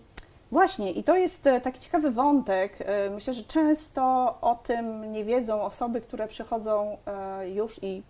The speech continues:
patrzą tak naprawdę na to, co zostało stworzone, ale właśnie jak się robi taką, e, taką ekspozycję. E, ja powiem szczerze, że sama w-, no, wielokrotnie się zaskoczyłam tym, jak wiele pracy trzeba włożyć,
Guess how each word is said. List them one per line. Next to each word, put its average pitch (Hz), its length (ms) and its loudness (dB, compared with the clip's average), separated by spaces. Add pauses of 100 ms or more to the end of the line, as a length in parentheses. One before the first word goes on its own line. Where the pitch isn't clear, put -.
(120)
patrzą 233 380 2
tak - 220 -10
naprawdę 226 340 -2
na 226 160 2
to, 247 160 -6
co 220 200 -10
zostało 220 340 -4
stworzone, 214 640 -2 (460)
ale 240 280 2
właśnie 262 280 -2
jak 302 140 2 (400)
się 220 240 -2
robi 302 240 6
taką, 190 520 -2
e, 190 380 -4
taką 208 280 -4
ekspozycję. 196 800 -2 (460)
E, 202 200 2
ja 233 120 6
powiem 254 200 -2
szczerze, 254 320 -2
że 220 180 -2
sama 254 580 4
w-, 202 240 -12 (200)
no, 220 400 4 (120)
wielokrotnie 269 500 -2
się 208 180 -2
zaskoczyłam 214 1400 2
tym, 269 320 6 (340)
jak 226 280 2
wiele 311 260 2
pracy 247 720 2 (240)
trzeba 285 280 2
włożyć, 220 680 0